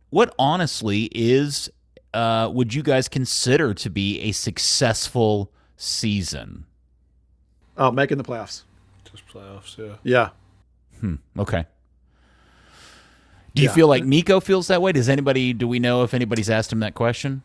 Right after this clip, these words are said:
Speaker 2: Uh, I did not think to ask him. I should have. I, you know, I, that's the, that's the line. I mean, that's, the organization has stated that that's their standard, is to be in the playoffs.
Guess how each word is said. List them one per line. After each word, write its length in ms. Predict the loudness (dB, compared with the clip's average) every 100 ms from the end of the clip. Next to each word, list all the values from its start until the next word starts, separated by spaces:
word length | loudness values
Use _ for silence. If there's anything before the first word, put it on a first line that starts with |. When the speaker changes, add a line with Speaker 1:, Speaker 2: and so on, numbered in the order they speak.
| -10
Speaker 2:
Uh, 260 | -10 -10 -12
I 160 | -10 -8
did 200 | -4 -2
not 160 | 0
think 140 | -2 -4
to 60 |
ask 200 | -4 -4
him. 80 | -6
I 80 | -6
should 240 | -4 -2
have. 180 | -2 -2
I, 140 | -4 -6
you 160 | -6
know, 100 | -2
I, 200 | 0 0 -2
that's 280 | -4 -4 -2
the, 100 | -4
that's 360 | -4 -8 -8
the 100 | -8
line. 400 | -6 -4 0 0
I 40 | 0
mean, 140 | 0
that's, 240 | -2 -6 -10 -14 -4
the 80 |
organization 480 | 2 4 4 2 2
has 140 | -2 0
stated 480 | 0 2 2 0
that 200 | -4 -8 -2
that's 340 | 0 0 -2 -8 -10
their 220 | 0 2
standard, 480 | 2 0 -2 -2 -4
is 100 | -6
to 100 | -8
be 240 | -4 -4 -4
in 160 | -6
the 100 | -6
playoffs. 580 | -6 -6 -8 -8 -8 -10